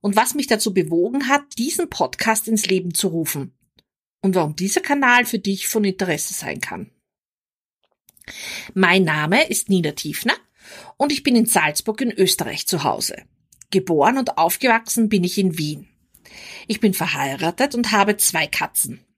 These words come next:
Sie heißen Bianco und Nero, ganz einfach, weil der eine der beiden ein ganz weißer Kater ist und der andere ein sehr dunkler Tiger. Ich liebe es zu kochen.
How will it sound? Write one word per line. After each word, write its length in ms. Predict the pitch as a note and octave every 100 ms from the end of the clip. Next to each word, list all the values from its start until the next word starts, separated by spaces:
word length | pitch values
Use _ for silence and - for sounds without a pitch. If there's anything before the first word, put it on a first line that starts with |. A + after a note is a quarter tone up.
| -
Sie 220 | - G3+
heißen 340 | F#3 - D#3+ D#3
Bianco 400 | E3+ D#3+ - C3
und 120 | C#3
Nero, 520 | B2+ A#2 C#3 A3+ - _
ganz 220 | F#3 E3+
einfach, 380 | C#3+ D#3+ G#3+ G#3
weil 120 | F#3
der 160 | F3+ -
eine 400 | D#3+ F3+ G#3 G#3+ - - - -
der 60 |
beiden 400 | G#3+ F#3+ G3+ A3
ein 180 | - F#3+
ganz 420 | F3 E3+ G#3 -
weißer 340 | E3+ D3 - G#3+
Kater 480 | - A3 A3+ C4+ -
ist 320 | D4+ - -
und 160 | F#3+ F#3+
der 100 | F3+
andere 320 | D#3 F3 F#3
ein 120 | F3+
sehr 140 | F#3 F#3+
dunkler 580 | G#3 F#3+ F#3 F3 F3 -
Tiger. 400 | E3 C#3 B2+ - _ _ _ _ - - - - - -
Ich 280 | A#3+ A3 G#3
liebe 420 | G#3 C4+ C#4+ -
es 200 | G3 -
zu 140 | G#3
kochen. 520 | G#3 F#3+ - - -